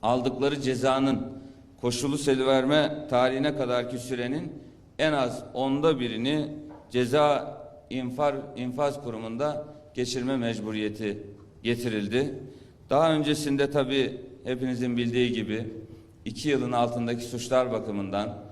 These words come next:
bir yıl koşulu salıverme, bir yılda maktu denetimli serbestlik süresi nedeniyle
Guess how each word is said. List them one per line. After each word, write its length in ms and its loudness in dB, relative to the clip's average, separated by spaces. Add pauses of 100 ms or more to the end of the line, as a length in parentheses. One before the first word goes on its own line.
(240)
bir 160 0
yıl 280 0
koşulu 360 -2
salıverme, 800 -2 (420)
bir 180 2
yılda 640 2 (120)
maktu 520 -2
denetimli 400 -4
serbestlik 560 -2
süresi 400 -6
nedeniyle 760 0